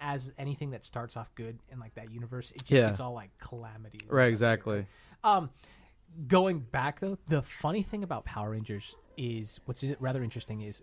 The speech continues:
Speaker 1: if you go back to the early nineties, if you look at the producer,
Speaker 2: Yeah.
Speaker 1: it's by Saban.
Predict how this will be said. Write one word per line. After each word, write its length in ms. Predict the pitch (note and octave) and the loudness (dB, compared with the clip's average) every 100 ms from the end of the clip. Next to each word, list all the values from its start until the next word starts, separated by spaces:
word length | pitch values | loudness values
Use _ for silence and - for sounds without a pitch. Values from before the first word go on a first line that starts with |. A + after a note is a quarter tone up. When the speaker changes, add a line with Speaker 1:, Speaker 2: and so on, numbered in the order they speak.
| - | -12
Speaker 1:
if 160 | B2+ | -6
you 80 | C#3+ | 0
go 80 | D3 | 2
back 160 | C#3+ C3 | 0 -2
to 60 | |
the 60 | G#2 | -6
early 140 | A#2 A#2 | -6 -6
nineties, 420 | G#2+ A#2 C#3+ - - - - - - - - - - | -6 -6 -8 -10 -14 -16 -20 -20 -18 -12 -10 -10 -6
if 180 | C#3 B2 | -6 -4
you 100 | B2+ | -4
look 140 | B2 C3 | -4 -4
at 40 | |
the 60 | A#2+ | -6
producer, 480 | G2 A2+ - D#3 - - | -4 -4 -4 -6 -6 -4
Speaker 2:
Yeah. 280 | A2+ G2+ F#2+ | -2 -2 -4
Speaker 1:
it's 180 | - A#2+ | -8 -8
by 160 | - A2 | -6 -4
Saban. 380 | - A2+ A2 | -4 -2 -4